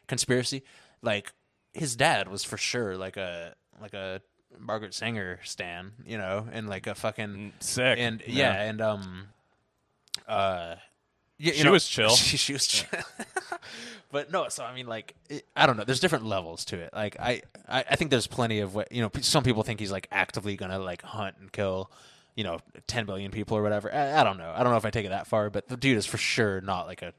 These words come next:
Speaker 1: he's, n-, I don't know, dude. I don't know. I c-,
Speaker 2: Yeah.
Speaker 1: can't wait to see how history treats this guy, man. It's crazy.
Speaker 2: Yeah,
Speaker 1: Yeah.
Speaker 2: and I don't know. I, I think there's, there's something to it where I, I think he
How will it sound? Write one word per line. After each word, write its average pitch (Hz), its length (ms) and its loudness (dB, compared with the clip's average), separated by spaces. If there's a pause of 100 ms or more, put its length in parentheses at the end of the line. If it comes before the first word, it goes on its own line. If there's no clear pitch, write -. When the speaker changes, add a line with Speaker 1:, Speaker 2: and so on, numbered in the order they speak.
Speaker 1:
he's, 113 240 -8
n-, 107 160 -12
I 107 140 2
don't 92 100 -4
know, 85 140 -10
dude. 82 220 -18 (200)
I 110 80 0
don't 104 120 0
know. 92 220 -4 (680)
I 120 100 -4
c-, - 60 -10 (340)
Speaker 2:
Yeah. 110 240 2
Speaker 1:
can't 120 140 2
wait 110 80 -4
to - 80 -10
see 110 140 -6
how 92 100 -6
history 90 560 -12
treats - 240 -16
this 90 180 -16
guy, 92 200 -2
man. 90 180 -10 (600)
It's - 80 -20
crazy. 90 400 -14 (220)
Speaker 2:
Yeah, 123 120 -10 (100)
Speaker 1:
Yeah. 143 460 8 (240)
Speaker 2:
and 156 220 -8 (840)
I 196 120 8
don't 175 180 2
know. 123 180 6
I, 143 280 4
I - 60 -4
think 240 320 -8
there's, 156 560 -4 (640)
there's 151 160 -6
something 208 300 2
to 165 220 2
it 143 140 6
where 127 300 4
I, 104 140 0 (120)
I 113 80 -2
think 165 280 -2
he 127 320 -6